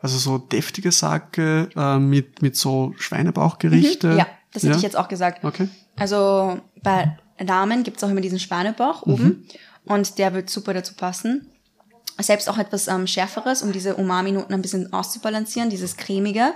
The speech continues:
Speaker 1: Mhm.
Speaker 2: Äh, man kann aber natürlich mit dem Cremigen noch mehr ins Cremige fallen und zwar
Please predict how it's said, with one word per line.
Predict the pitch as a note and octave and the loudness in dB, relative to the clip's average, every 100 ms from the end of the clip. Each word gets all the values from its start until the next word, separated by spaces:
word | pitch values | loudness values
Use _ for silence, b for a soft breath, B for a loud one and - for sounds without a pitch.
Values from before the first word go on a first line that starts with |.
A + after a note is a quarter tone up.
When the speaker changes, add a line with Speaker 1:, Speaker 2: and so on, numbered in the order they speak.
| - | 4
Speaker 1:
Mhm. | C3+ C3+ F#3+ B B B B | 6 6 4 B B B B
Speaker 2:
Äh, | G3 G3 G3 | 0 4 4
man | G3 | 2
kann | G3+ G#3 | 2 2
aber | G3+ | 2
natürlich | G3 A3 G3 G3 - - | 0 0 0 0 -6 0
mit | G#3 G#3+ | 0 2
dem | G3+ | 0
Cremigen | G3 G3 G3 F#3+ F#3 F3+ | 0 0 0 0 -2 -2
noch | F#3 F3+ | -4 -2
mehr | F#3+ F#3 F#3+ | 0 0 0
ins | G#3+ | -2
Cremige | - G#3 G3+ A3 | -4 -4 -4 -4
fallen | G#3+ A3 G#3+ | -2 -2 -2
und | G3 | -4
zwar | - F#3+ F3+ F3 | -4 -4 0 -2